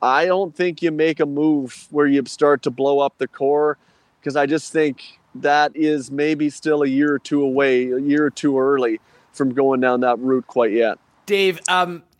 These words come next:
Speaker 2: and, you know, again, this is probably difficult for anybody to really answer, but,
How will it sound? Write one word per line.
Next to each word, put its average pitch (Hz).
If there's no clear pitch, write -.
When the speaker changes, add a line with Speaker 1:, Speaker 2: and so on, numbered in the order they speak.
Speaker 2:
and, 180
you 185
know, 175
again, 156
this 185
is 156
probably 175
difficult 151
for 156
anybody 135
to 127
really 127
answer, 117
but, 127